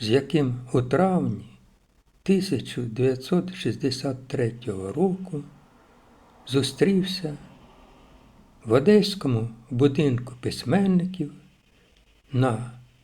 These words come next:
Всеукраїнському семінарі молодих надій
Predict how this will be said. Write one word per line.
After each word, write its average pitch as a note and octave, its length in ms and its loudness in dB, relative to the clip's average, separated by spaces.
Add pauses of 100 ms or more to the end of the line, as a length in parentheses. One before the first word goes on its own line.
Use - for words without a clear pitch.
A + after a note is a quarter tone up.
Всеукраїнському D3+ 1300 2 (140)
семінарі D3 840 0 (920)
молодих G2+ 760 -2 (580)
надій A2 560 -4